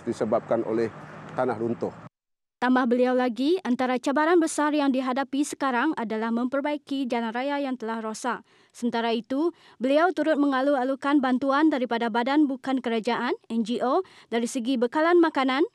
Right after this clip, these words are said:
Speaker 2: bantal, tilam dan sebagainya. Tindakan itu boleh dilaksanakan dengan menghubungi pihak pejabat daerah Bauk atau pusat gerakan banjir.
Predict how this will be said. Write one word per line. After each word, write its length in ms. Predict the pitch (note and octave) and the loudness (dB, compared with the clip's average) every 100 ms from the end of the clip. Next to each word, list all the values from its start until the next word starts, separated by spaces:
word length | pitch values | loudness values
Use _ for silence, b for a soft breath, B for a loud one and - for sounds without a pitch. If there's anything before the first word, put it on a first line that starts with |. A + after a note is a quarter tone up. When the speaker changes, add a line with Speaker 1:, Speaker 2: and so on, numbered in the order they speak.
| - | -4
Speaker 2:
bantal, 560 | A#3 C#4+ D4+ C#4+ D#4+ - | 0 0 0 0 -2 -4
tilam 320 | C4+ C4+ C#4 | -2 0 0
dan 240 | C4 C4 C#4 | 0 0 -2
sebagainya. 720 | B3 A3+ A#3 A#3+ B3 G#3 G3 b b b _ _ - | -2 -2 -2 0 0 -2 -6 b b b _ _ -6
Tindakan 480 | C4+ B3 B3+ C4 | 0 0 0 -2
itu 320 | C4+ - F#4+ D4 | -2 0 2 4
boleh 240 | C#4+ D4 | 4 4
dilaksanakan 800 | B3+ A#3+ A#3 D4 E4+ E4 C#4 D4 | 2 0 0 2 2 0 0 2
dengan 240 | B3+ B3 | 2 0
menghubungi 720 | A#3+ A#3+ A#3 D#4+ F#4 E4+ E4 D4 | 0 0 0 2 4 4 4 0
pihak 320 | A#3+ C4 - - | -4 -4 -6 -10
pejabat 400 | B3+ B3 A#3 A#3 | -6 -4 -4 -4
daerah 240 | A3+ A3+ A#3 | -4 -2 -2
Bauk 320 | A#3 D4 F#4 B3+ | 0 -2 -4 -8
atau 240 | A#3+ A3+ | -8 -6
pusat 320 | D4+ D4 E4 C#4 | -6 -4 -4 -6
gerakan 400 | B3+ B3 B3+ B3 | -6 -8 -6 -6
banjir. 480 | A3+ A3 G3+ G3 | -4 -6 -8 -10